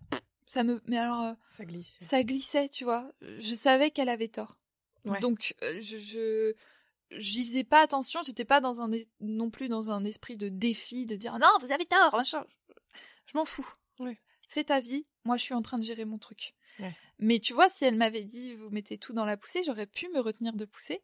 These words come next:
Speaker 1: de, dans le cri, pardon, « Vous mettez, euh, toute votre, toute votre énergie dans le cri ». Et si ça se trouve, j'aurais moins bien poussé parce que concentrée à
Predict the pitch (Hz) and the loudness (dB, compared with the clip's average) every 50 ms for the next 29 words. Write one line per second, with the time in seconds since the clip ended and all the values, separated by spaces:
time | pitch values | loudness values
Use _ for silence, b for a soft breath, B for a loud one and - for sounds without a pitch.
0 | - - 233 262 247 240 240 226 214 208 185 - - 214 208 233 226 214 208 214 | -4 4 6 8 10 10 10 8 8 6 0 -10 -8 -2 2 4 4 4 4 2
1 | 214 214 - - 233 - - 196 202 185 185 208 208 190 196 196 - 226 220 214 | 0 0 -2 -6 -4 0 -2 0 0 -2 -6 -6 -6 -6 -6 -4 -4 -2 0 0
2 | 202 196 - - 208 208 214 208 208 _ _ _ _ _ _ - - - 202 202 | -2 -2 -4 -10 -4 -2 -2 -2 -2 _ _ _ _ _ _ -16 -14 -8 0 2
3 | 214 208 - - 226 208 208 208 208 220 226 214 196 196 196 - - 320 359 - | 2 2 2 0 -4 -2 -2 -4 -4 -6 -6 -6 -6 -8 -10 -10 -8 -8 -8 -8
4 | b b b b b b b b b b b b - 208 - - - 220 220 - | b b b b b b b b b b b b -6 -4 -4 0 0 0 0 0
5 | - 339 349 320 240 226 208 - _ _ - 226 233 233 247 254 262 269 269 247 | -2 0 0 0 0 -2 -6 -8 _ _ -4 -2 0 2 4 4 4 4 4 2
6 | 226 220 233 262 277 277 277 269 _ _ _ _ _ _ _ _ _ _ - - | -2 -2 -2 0 0 0 -2 -4 _ _ _ _ _ _ _ _ _ _ -12 -10
7 | 233 208 - - 277 320 392 - _ _ _ _ _ _ - - 240 233 - - | -8 -8 -4 -2 0 0 0 -2 _ _ _ _ _ _ 6 6 6 6 6 -2
8 | - 262 254 - 262 277 - - 247 240 220 - 294 330 349 277 254 | -4 -4 0 0 0 2 4 2 2 2 2 2 4 6 6 6 6